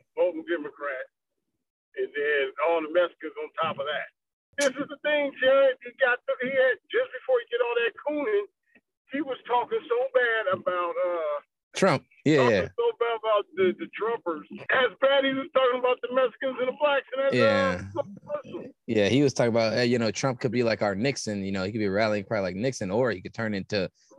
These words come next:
Speaker 2: our
Speaker 1: Right.
Speaker 2: Hitler. I don't know if we want that. <laughs> So, yeah, nah, he, he,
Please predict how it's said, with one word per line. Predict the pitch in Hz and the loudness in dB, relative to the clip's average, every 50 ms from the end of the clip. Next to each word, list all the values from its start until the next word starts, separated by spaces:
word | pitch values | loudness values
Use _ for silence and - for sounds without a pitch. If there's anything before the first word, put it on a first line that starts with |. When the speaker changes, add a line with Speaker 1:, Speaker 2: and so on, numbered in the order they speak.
| - - | -2 0
Speaker 2:
our | 104 | 0
Speaker 1:
Right. | 95 - | 2 2
Speaker 2:
Hitler. | - - - 120 104 98 90 82 | 2 2 2 2 0 0 0 0
I | 82 85 95 110 | -2 -2 -2 -2
don't | 117 117 | 0 0
know | 120 | 0
if | 107 | -2
we | 101 110 113 | 0 -2 0
want | 113 127 135 117 - | 0 0 -2 0 0
that. | 110 117 120 104 - - - - - - 143 - _ _ | 0 0 0 0 -4 -8 -14 -12 -10 -10 -10 -10 _ _
<laughs> | - - - _ _ - - - - - _ - - _ _ _ _ _ - - - - - - | -4 -4 -4 _ _ -10 -10 -10 -14 -14 _ -16 -16 _ _ _ _ _ -20 -20 -20 -20 -20 -16
So, | - - 131 117 107 101 | 0 2 2 4 4 4
yeah, | 120 160 190 196 175 | 4 4 4 4 4
nah, | 185 208 214 | 4 2 4
he, | 196 208 247 - | 4 4 2 0
he, | - - 156 196 233 | -2 0 0 0 0